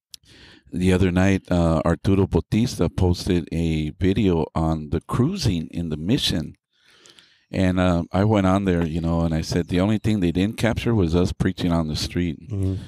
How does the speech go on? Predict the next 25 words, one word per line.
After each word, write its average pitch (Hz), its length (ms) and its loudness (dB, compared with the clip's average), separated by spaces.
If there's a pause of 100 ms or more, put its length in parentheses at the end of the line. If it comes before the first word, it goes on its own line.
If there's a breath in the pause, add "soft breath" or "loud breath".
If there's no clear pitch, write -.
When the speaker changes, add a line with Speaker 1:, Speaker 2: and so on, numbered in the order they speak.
(420 loud breath)
Speaker 1:
uh, 87 380 2
on 85 180 -2
Twenty-fourth 90 720 0
and 76 160 -2
Mission. 87 540 -2 (560 soft breath)
Uh, 90 260 2
but 95 220 0
I 87 100 4
gotta 110 260 2
tell 101 220 0
you, 98 140 0
Josh, 85 360 -2
is 87 340 -2
that 85 200 0
from 92 180 -2
the 82 100 -2
very 107 440 2
beginning, 90 800 -4
when 78 240 -8
we 87 160 -2
first 98 320 0
started 95 360 0
our 80 140 2
Bible 90 480 0
study, 104 580 0